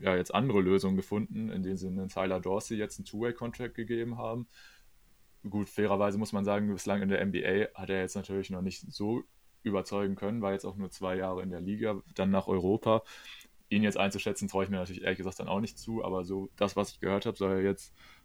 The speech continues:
äh, in Piräus eine gute Rolle, äh, erfüllt haben. Muss man mal schauen, wie er das dann halt auch auf die N B A übertragen kann. Und ansonsten, ja, hast du ja jetzt auch, ähm, zwei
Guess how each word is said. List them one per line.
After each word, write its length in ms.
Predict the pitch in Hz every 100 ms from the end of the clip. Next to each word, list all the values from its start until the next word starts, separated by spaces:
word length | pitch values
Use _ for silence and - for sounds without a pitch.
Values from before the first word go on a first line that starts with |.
| -
äh, 80 | 92
in 80 | 95
Piräus 560 | - 98 101 98 - -
eine 240 | 98 95
gute 240 | 101 98 95
Rolle, 280 | 95 110 117
äh, 220 | - 107 - - -
erfüllt 420 | - 104 117 113 -
haben. 320 | 107 107 107 _ - _ - -
Muss 200 | 110 101
man 120 | 98 95
mal 100 | 90
schauen, 220 | 98 98
wie 140 | 98
er 180 | 92 95
das 320 | 95 95 -
dann 140 | - 95
halt 160 | 95
auch 80 | 92
auf 180 | 95 -
die 200 | 98 95 - - -
N 160 | 98 95
B 100 | -
A 60 |
übertragen 580 | 113 113 107 - 104 107
kann. 260 | - 104 101 - - _
Und 80 | 90
ansonsten, 680 | 87 90 98 101 - 110 101
ja, 280 | 98 92 92
hast 200 | 98 -
du 60 | 101
ja 120 | 98
jetzt 160 | 98 -
auch, 300 | 101 - 98
ähm, 160 | 95
zwei 460 | - - 98 98